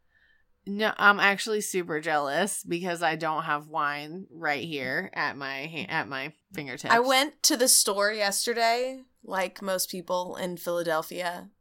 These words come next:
Speaker 2: and I'm pretty sure all of them were at the grocery store I was at.
Speaker 1: I believe
Speaker 2: But
Speaker 1: it.
Speaker 2: I went and I got two more bottles of wine, and I got home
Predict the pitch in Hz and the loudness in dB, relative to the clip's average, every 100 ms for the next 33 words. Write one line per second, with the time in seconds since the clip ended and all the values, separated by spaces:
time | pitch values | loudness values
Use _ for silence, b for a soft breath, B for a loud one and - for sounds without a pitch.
0 | - 185 180 185 180 185 - 185 170 - | -8 -4 -4 -4 -4 -4 -2 0 0 4
1 | 180 175 170 165 160 170 170 165 - 202 | 4 4 0 -2 -2 -2 -4 2 6 6
2 | - 180 160 165 - 165 - 180 160 156 | 4 -4 -4 -4 -4 -4 -2 -2 0 0
3 | 160 - - 175 120 151 - 147 85 127 | -2 2 4 4 2 -2 2 4 2 0
4 | - b b b b b 151 156 143 135 | -8 b b b b b -6 -4 2 8
5 | 208 175 180 - _ _ _ _ - 214 | 8 8 2 -4 _ _ _ _ 4 6
6 | 220 214 294 254 208 - _ - 214 208 | 6 6 8 8 8 2 _ 0 4 6
7 | 202 202 220 214 202 - _ _ - 330 | 6 8 10 10 8 2 _ _ 2 4
8 | 311 277 277 240 202 196 190 185 202 254 | 4 4 6 8 6 6 0 -2 4 4
9 | 208 180 175 180 b b b - 202 208 | 4 0 -6 -10 b b b -2 2 8
10 | 214 208 254 294 294 247 | 8 8 10 8 8 4